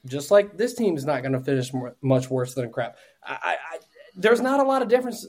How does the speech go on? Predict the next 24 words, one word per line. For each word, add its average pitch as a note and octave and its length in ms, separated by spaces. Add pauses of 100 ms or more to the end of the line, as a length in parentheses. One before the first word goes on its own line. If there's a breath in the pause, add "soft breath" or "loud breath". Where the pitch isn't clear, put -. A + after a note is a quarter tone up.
(200)
differences E3 580
between D3+ 280
last E3+ 300
year's G#3 120
team G3+ 160
and C#3+ 100
this D#3 140
year's G3 160
team A3+ 240 (480 soft breath)
versus C#3+ 360
shot E3 340
makers G3 460 (340 soft breath)
and D#3 160
elite D#3+ 520
shot, E3+ 460 (280)
go D#3+ 200
get F3 160
me D#3+ 120
a B2+ 80
bucket C#3+ 400
makers F#3+ 420 (260)
as C#3+ 200
this C3 180
team. A#2 260